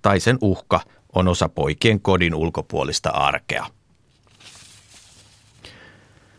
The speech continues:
On hätkähdyttävää huomata, että en ollut aiemmin pitänyt kokemuksiani väkivaltana. En myöskään kertonut pahoinpitelyistä vanhemmille tai opettajille. Olin siis omaksunut väkivaltaisten poikien toivoman tulkinnan.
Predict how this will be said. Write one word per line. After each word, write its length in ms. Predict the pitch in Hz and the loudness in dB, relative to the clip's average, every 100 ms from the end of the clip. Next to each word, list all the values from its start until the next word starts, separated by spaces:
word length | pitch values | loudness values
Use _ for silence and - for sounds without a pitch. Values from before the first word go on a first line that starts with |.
| _ _ _ _ - | _ _ _ _ 2
On 140 | 165 | 6
hätkähdyttävää 720 | 180 202 139 113 107 117 113 | 6 4 2 2 2 4 4
huomata, 480 | 117 135 98 - 92 | 4 4 2 0 -2
että 260 | 92 - 98 - | -2 -2 -4 -4
en 180 | 123 104 | -2 0
ollut 220 | 95 131 | 0 0
aiemmin 460 | - 151 113 95 85 | 2 2 4 2 0
pitänyt 420 | 113 101 78 71 | -2 0 -2 -2
kokemuksiani 760 | - 92 90 78 - - 113 113 | -2 0 -2 -4 -4 -2 0 0
väkivaltana. 800 | 80 - 67 64 65 - 73 - _ _ _ _ _ _ _ | -2 -4 -6 -6 -6 -10 -12 -16 _ _ _ _ _ _ _
En 120 | 110 | 4
myöskään 360 | 123 104 67 69 | 4 2 -2 0
kertonut 460 | 127 110 - 78 - | 0 0 -2 -8 -2
pahoinpitelyistä 840 | 87 90 73 82 69 67 67 - | -2 0 -4 -6 -4 -4 -4 -2
vanhemmille 500 | 82 80 73 65 64 - | -2 -2 -4 -6 -8 -4
tai 160 | 69 | -2
opettajille. 680 | 78 78 62 _ 50 - - - _ _ _ _ _ _ _ _ _ _ _ _ _ _ _ | 0 -2 -10 _ -12 -12 -12 -18 _ _ _ _ _ _ _ _ _ _ _ _ _ _ _
Olin 200 | 127 123 | 4 6
siis 200 | 131 113 | 4 4
omaksunut 520 | 151 127 - 120 113 | 4 4 2 0 4
väkivaltaisten 800 | 143 147 98 82 80 82 - 87 | 0 2 0 0 0 -4 -2 -4
poikien 520 | - 107 82 - 65 | 0 0 0 -4 -6
toivoman 460 | - 80 78 78 76 | -2 -2 0 -4 -2
tulkinnan. 580 | - 80 - - - | -2 -4 -6 -12 -14